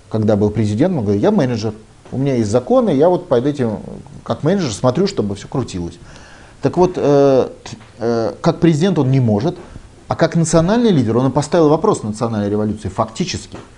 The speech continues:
Потому что, обозначив себя как национального лидера, он автоматически обозначил себя как лидера национально-освободительного движения. То есть это противоречие с позицией президента.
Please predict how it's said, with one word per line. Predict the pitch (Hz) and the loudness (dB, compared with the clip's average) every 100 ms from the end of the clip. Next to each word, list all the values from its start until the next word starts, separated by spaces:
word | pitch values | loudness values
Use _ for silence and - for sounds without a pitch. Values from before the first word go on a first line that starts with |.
| - - | -18 -6
Потому | 127 | -2
что, | 147 | 0
обозначив | 135 156 170 160 123 | 2 2 0 -4 -2
себя | 147 127 | 0 0
как | 123 | -2
национального | 135 147 139 135 135 | -2 0 0 2 2
лидера, | 170 208 127 90 - - | 2 2 0 0 -8 -10
он | 117 127 | -2 -2
автоматически | - 135 135 233 220 143 | 0 0 0 -2 0 2
обозначил | 113 117 160 156 123 | 2 2 2 0 -2
себя | 135 127 | 2 2
как | 170 135 | 0 -2
лидера | 147 156 139 | 0 0 0
национально-освободительного | 135 143 143 135 135 135 131 123 123 | 0 0 0 0 0 0 0 -2 -2
движения. | 123 107 76 - - - - - - - - | -2 -2 -6 -14 -20 -20 -20 -20 -20 -20 -2
То | 135 | -2
есть | 131 - | 0 2
это | 185 196 | 2 2
противоречие | 143 147 160 143 170 214 147 | 0 0 4 4 4 2 -2
с | |
позицией | - 131 151 160 127 | 2 0 0 0 -2
президента. | 135 135 113 87 - | 0 0 -2 -4 -6